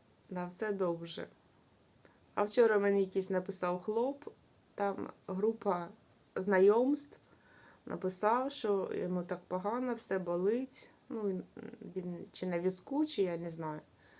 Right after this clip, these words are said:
Ну, я не знала, як його розважити, бо, якби... я написала: "Маю надію, що ці-, тобі поможе, по-, допоможе Бог,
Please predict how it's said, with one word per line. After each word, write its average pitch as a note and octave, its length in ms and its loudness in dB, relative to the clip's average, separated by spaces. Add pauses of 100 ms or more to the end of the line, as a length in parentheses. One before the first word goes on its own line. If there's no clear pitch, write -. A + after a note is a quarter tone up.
(880)
Ну, C#4 200 -2
я A#3 180 4
не G#3 140 2
знала, G#3+ 300 2
як E3+ 200 0
його F3 180 0
розважити, G3 600 0
бо, F3 280 -4 (460)
якби... E3 500 -8 (760)
я A3+ 200 -4
написала: F#3 680 0 (480)
"Маю G3+ 320 0
надію, G3 400 0
що E3 340 -4 (1300)
ці-, F#3 220 -2 (340)
тобі B3 240 6
поможе, G#3 640 4 (300)
по-, G3+ 240 4
допоможе G#3 600 4
Бог, E3 540 2